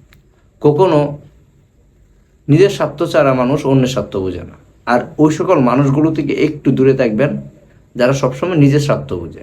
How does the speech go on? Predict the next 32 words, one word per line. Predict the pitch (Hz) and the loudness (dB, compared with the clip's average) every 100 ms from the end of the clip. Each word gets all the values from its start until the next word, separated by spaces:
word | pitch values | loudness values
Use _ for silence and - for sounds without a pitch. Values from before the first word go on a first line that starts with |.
| - | -10
আপনার | 113 135 120 | -6 -2 0
বিপদটাকে | 117 135 - - 131 | 0 0 -2 0 -2
তাদের | 143 139 120 | -2 -2 -2
বিপদ | 123 131 117 | -2 -2 -2
মনে | 117 110 | -2 -2
করে | 107 90 | -4 -8
না। | - - _ _ _ _ _ _ _ - | -14 -20 _ _ _ _ _ _ _ 0
ভাই, | 143 | 0
লাইফে | 113 107 120 120 156 160 160 - _ _ | 2 -2 -2 -2 -2 -2 -6 -12 _ _
এক | 135 135 - | 0 0 0
থেকে | 139 135 | 0 0
দুইজন | 104 104 135 147 123 | 0 0 2 4 2
ফ্রেন্ড | 107 104 92 | 0 -4 -6
সার্কেল | 98 90 | -8 -8
থাকবে, | 87 87 82 71 - _ _ _ _ _ _ 110 | -8 -10 -12 -16 -20 _ _ _ _ _ _ -4
just | 131 - - | -2 -2 0
এরকম | 127 139 170 170 151 | 2 4 4 2 0
ফ্রেন্ড | 147 143 | -2 0
সার্কেল | 156 151 165 | -2 0 0
থাকবে, | 160 147 151 165 170 - - _ _ _ _ _ | 0 -2 -2 -2 -2 -8 -16 _ _ _ _ _
যদি | 113 120 139 143 | -2 0 4 4
আপনার | 139 139 135 127 131 - - _ _ _ _ _ _ | 2 2 2 2 -2 -8 -20 _ _ _ _ _ _
সরিষা | - 139 156 156 | 0 2 2 2
পরিমাণ | 143 131 135 143 | 0 2 2 2
প্রবলেম | 139 123 107 123 139 | 0 -2 0 0 2
হয়, | 151 | 2
এই | 135 | 2
প্রবলেমটা | 120 123 107 117 127 | 2 0 0 -2 -2
তাদের | - 110 120 | 0 0 0
নিজের | 113 120 131 143 | 2 2 4 2
মনে | 143 143 | 2 0
করে | 147 120 131 180 | 0 2 2 -2